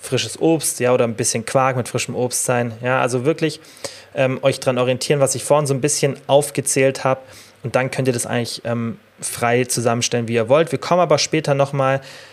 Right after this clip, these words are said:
ein bisschen darauf zurück, was man auch, ähm, einzeln aus dieser mediterranen Ernährung rausziehen kann, wenn ihr die nicht komplett adaptieren wollt. Ja? Was sind jetzt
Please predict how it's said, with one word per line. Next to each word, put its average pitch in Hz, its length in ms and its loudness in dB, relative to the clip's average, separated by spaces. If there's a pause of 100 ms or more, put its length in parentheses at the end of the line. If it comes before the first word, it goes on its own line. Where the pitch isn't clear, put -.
(320)
ein 120 100 -4
bisschen 147 340 2
darauf 123 440 4
zurück, 160 520 0
was 135 280 0
man 139 160 2
auch, 123 600 0 (100)
ähm, 113 440 -4 (120)
einzeln 190 520 4
aus - 200 2
dieser 127 200 4
mediterranen 123 520 0
Ernährung 123 400 0
rausziehen 160 720 2
kann, 139 200 -2
wenn 131 100 2
ihr 131 80 2
die 123 120 -2
nicht 123 180 -6
komplett 123 560 -2
adaptieren 117 640 -2
wollt. 98 360 -8 (160)
Ja? 117 200 -4 (600)
Was 143 220 0
sind 139 140 2
jetzt 131 260 2